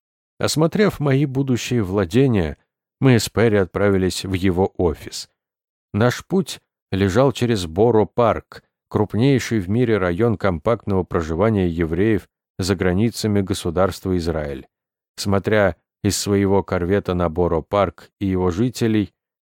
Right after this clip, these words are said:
ортодоксальных евреев с их неизменными черными пальто, белыми рубашками и шляпами, даже сейчас, в дикую жару, они были одеты именно так, их жен в платках и юбках до земли,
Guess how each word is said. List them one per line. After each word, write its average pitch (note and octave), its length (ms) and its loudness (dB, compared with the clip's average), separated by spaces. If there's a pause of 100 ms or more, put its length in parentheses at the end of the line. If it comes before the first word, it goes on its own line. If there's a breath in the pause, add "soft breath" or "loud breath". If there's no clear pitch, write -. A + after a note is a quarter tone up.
(140)
ортодоксальных G2 840 -2
евреев F#2 600 0 (280)
с - 220 -10
их G2+ 200 -6
неизменными F2+ 720 0
черными E2+ 440 -4
пальто, G#2 600 -2 (400)
белыми G2+ 380 2
рубашками E2 680 0
и D#2+ 40 -6
шляпами, F#2 720 -2 (280)
даже C#3 220 0
сейчас, F2+ 440 -2
в E2 100 -10
дикую G2 340 -2
жару, F#2+ 380 0 (320)
они A#2+ 180 0
были G2 180 0
одеты F#2 400 0
именно F2 260 -2
так, E2+ 360 -4 (440)
их E2+ 180 -2
жен A#2 420 2
в - 380 -20
платках G2 500 -2
и F#2+ 60 0
юбках F2+ 400 -2
до F2+ 100 -2
земли, F2 480 -2